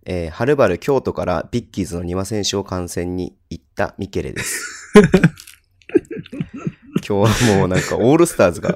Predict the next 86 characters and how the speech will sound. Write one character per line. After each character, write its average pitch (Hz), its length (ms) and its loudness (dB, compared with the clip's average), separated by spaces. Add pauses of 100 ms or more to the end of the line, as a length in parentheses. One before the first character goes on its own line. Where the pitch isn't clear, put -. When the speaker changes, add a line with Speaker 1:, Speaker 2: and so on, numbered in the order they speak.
Speaker 1:
オ - 40 -4
ー 139 100 4
ル 202 100 4
ス - 60 -6
タ 113 100 4
ー - 40 4
ズ - 80 -8
で 95 140 2
も - 80 2
う - 20 -4
み 92 80 -2
ん - 60 6
な 92 100 2
と、 - 200 0 (180)
投 92 180 2
稿、 - 180 -4 (100)
あ 90 60 -2
の、 90 40 -4
お 87 40 4
便 92 240 2
り 87 60 0
が 82 80 -2
来 - 20 -2
て - 0 -
る。 120 40 0
Speaker 2:
あ 113 40 2
り - 20 2
が - 0 -
と - 0 -
う - 0 -
ご 107 40 0
ざ - 180 0
い - 40 0
ま 95 60 -8
す。 - 220 -8
は 95 180 -4
い。 82 60 -8
Speaker 1:
は 78 160 -8
い。 - 100 -14 (500)
会 151 240 4
場 160 160 2
で 143 80 4
は 92 140 4
宮 101 200 2
本 127 140 4
さ 120 200 0
ん 117 60 0
に 117 160 0
お 98 180 4
会 104 80 4
い - 20 -2
さ 104 120 -6
せ 107 120 -2
て 98 120 0
い 90 80 0
た - 120 2
だ 95 120 0
き、 - 260 -10 (400)
Speaker 2:
は 87 140 -6
い。 - 60 -10
Speaker 1:
な 107 160 2
ん 123 100 4
な 120 120 4
ら 90 80 2
そ 101 100 -2
の 98 120 0
後 92 160 -4
の 87 120 -2
ア 85 40 -4
ス 95 140 -10
フ 95 100 -6
レ 90 100 0
戦 90 220 -4
ま 90 120 -4
で 90 180 -2
一 92 60 -8
杯 78 220 -6
付 - 180 -12
き - 40 -2
合 90 40 -4
っ - 40 -8
て - 120 -12
い 78 40 -14
た - 120 0
だ 107 120 6
き、 - 240 -12